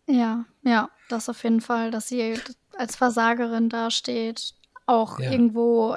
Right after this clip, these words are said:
Speaker 1: ja, Verlust, Verlust des Jobs und
Speaker 2: Ja.
Speaker 1: von,
Speaker 2: Ja.
Speaker 1: von Freunden, Kollegen, mit denen ich mich gut verstanden habe.
Speaker 2: Ja.
Speaker 1: Also ich glaube,
Speaker 2: Okay.
Speaker 1: das sind so die zwei Hauptpunkte da.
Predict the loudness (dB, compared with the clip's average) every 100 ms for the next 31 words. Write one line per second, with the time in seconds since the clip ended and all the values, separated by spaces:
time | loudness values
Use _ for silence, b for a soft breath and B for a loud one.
0 | -4 -4 -4 -4 -8 -6 -2 0 -2 -2
1 | -10 -10 -12 -14 -8 -4 -4 -4 -6 -6
2 | -10 -6 4 4 4 -8 -8 -2 2 2
3 | 2 0 2 2 0 b b b b b
4 | b -2 -2 2 2 2 2 2 4 2
5 | 2 2 4 4 0 -4 _ _ _ _
6 | _ -2 0 2 2 4 6 6 4 2
7 | 2 0 0 2 2 2 -2 -2 -8 -6
8 | -4 -2 0 0 2 2 0 -2 -2 -2
9 | -4 -4 -8 b b -4 -4 -4 _ _
10 | _ _ _ _ _ -12 -8 -2 0 0
11 | -2 2 0 0 -4 -6 -6 -4 -2 -2
12 | -4 -6 -4 -2 -4 -6 -6 -6